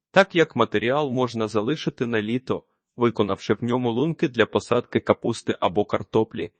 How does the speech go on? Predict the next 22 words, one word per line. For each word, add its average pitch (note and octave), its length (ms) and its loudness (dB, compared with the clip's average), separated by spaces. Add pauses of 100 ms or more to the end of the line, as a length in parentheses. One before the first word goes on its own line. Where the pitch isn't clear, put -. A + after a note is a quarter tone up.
(140)
Іноді C#3+ 400 0
зустрічається A2 840 -2
спосіб - 540 -2
укриття A2+ 520 0
газетою. G2 680 -2 (280)
Її F3 240 0
знадобиться A2 720 2
багато. B2 540 2 (360)
Треба A#2 280 4
вкрити D#3 480 0
ділянку A2 520 0
в - 80 -4
шість-сім F3+ 580 -4
шарів. A#2 500 2 (100)
З - 140 -18
картоном D#3 540 2
працювати G#2+ 600 2
простіше A2+ 720 -2
і B2+ 60 -4
швидше B2 560 -2
заселити C#3 580 0
мікрофлорою. G#2 800 -2